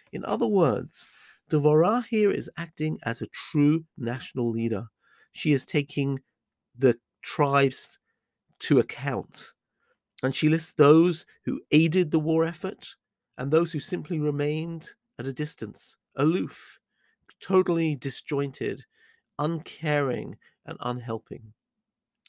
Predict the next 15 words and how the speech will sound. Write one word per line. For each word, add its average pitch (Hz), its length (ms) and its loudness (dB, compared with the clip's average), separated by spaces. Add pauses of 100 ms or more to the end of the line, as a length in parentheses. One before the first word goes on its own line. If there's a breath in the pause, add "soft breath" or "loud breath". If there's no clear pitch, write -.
(440)
It's - 160 -10
interesting 214 520 -6
that 139 100 -8
within 135 300 -6
this - 480 -4
context, - 600 -12 (260 soft breath)
there 151 100 2
are 156 60 4
certain 160 540 -2
tribes 135 380 -8
that 123 140 -4
are 123 60 -2
not 127 180 -4
mentioned 131 480 -6
whatsoever. 156 760 -8